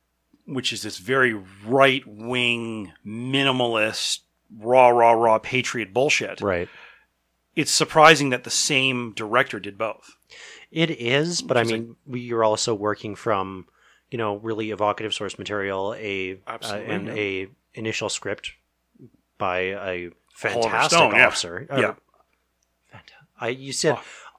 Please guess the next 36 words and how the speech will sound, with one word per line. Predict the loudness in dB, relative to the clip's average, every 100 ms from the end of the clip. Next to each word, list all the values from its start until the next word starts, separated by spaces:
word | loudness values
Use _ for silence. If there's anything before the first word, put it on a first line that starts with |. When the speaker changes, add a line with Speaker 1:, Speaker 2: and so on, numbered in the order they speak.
| -10
Speaker 1:
Oh. |
Speaker 2:
you | -4 0
said, | 2 2 2
uh, | 0 2
Oliver | 2 0 -2
Stone, | -4 -4 -4
and | -6
I | -10
was | -12
gonna | -12 -8
say | -6
author, | 2 2 2 -4 -4
and | -6
then | -8
it | -12
just | -10 -8
came | -6
out | -6
as | -8
officer. | -6 -6 -4 -8 -8 -8
Speaker 1:
Awesome. | -10 -10 -4
Speaker 2:
Uh, | 2 2 0 -12 -18 2
Speaker 1:
I'm | 4 8
not | 8
so | 8 4
drunk | 4 4
as | 4
you | 4
think | 2 4
I | 6
Speaker 2:
Yeah, |
Speaker 1:
am, | 8
Speaker 2:
yeah, | 6
Speaker 1:
Officer, | 6 4
Speaker 2:
yeah. | 2
Speaker 1:
yeah. | 2